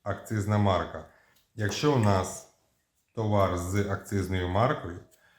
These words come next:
ми обов'язково ставимо дозвіл вводу акцизної марки, бо її потрібно вводити при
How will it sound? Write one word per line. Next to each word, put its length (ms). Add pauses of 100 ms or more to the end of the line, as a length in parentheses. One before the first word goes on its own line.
(140)
ми 260
обов'язково 760
ставимо 520
дозвіл 540
вводу 240
акцизної 500
марки, 340
бо 160
її 120
потрібно 460
вводити 340
при 440